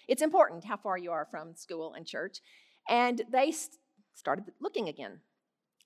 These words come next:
So they found a neighborhood just, like, three minutes away. There was a house for sale there. They looked at the house. It didn't quite meet their needs. But as the Lord would have it,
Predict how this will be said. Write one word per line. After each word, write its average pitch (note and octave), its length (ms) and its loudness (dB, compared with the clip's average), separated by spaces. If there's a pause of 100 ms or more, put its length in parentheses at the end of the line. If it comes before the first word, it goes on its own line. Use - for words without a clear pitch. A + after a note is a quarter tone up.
So A#3 100 0
they A#3 120 2
found B3 200 4
a - 20 0
neighborhood A#3 600 -2
just, A#3 160 -4
like, - 180 -2
three A#3 180 -4
minutes A#3 320 -6
away. G3+ 360 -2
There G#3+ 120 -4
was G#3+ 100 -8
a A3 40 -8
house B3 320 -4
for A#3+ 100 -12
sale G#3 280 -4
there. G3 260 -4
They A#3 80 0
looked C#4 160 0
at D#4 80 -8
the C#4 80 -6
house. A#3 280 0
It A3 60 -14
didn't D#4+ 200 -8
quite C#4 280 2
meet C4 240 -4
their B3 140 -4
needs. A#3+ 420 -6 (520)
But A#3+ 180 0
as E4 260 0
the F4+ 120 -10
Lord G#3+ 360 -8
would G#3 120 -14
have F#3 360 -16
it, - 300 -14